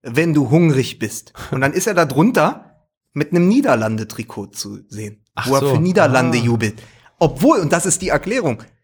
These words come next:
Speaker 1: pass auf, nicht nur, dass Kahn für die Niederlande jubelt, sondern die Niederlande sind ja auch gar nicht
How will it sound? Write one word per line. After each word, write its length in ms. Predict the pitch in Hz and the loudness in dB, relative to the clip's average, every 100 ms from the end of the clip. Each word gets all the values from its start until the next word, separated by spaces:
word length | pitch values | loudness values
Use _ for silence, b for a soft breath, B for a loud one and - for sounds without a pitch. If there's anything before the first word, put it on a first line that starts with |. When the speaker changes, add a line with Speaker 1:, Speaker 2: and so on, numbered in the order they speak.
| _ | _
Speaker 1:
pass 160 | 139 185 | -2 2
auf, 220 | 165 - _ _ _ _ _ _ - | 0 -2 _ _ _ _ _ _ 0
nicht 220 | 196 208 | 2 4
nur, 140 | 208 | 4
dass 220 | 151 139 - | 4 0 -2
Kahn 540 | 160 190 160 214 - _ _ _ _ | 0 2 2 -2 -6 _ _ _ _
für 200 | - 151 | -6 -4
die 100 | 135 | -2
Niederlande 500 | 156 233 139 123 120 | 0 2 0 -2 -6
jubelt, 220 | 123 127 | -8 -8
sondern 200 | 131 123 | -8 -8
die 100 | 131 | -6
Niederlande 440 | 147 180 143 139 127 | -2 0 0 -2 -6
sind 180 | 131 | -6
ja 80 | 135 | -6
auch 160 | 113 - | -6 -6
gar 160 | 123 | -6
nicht 320 | 120 117 - | -6 -8 -10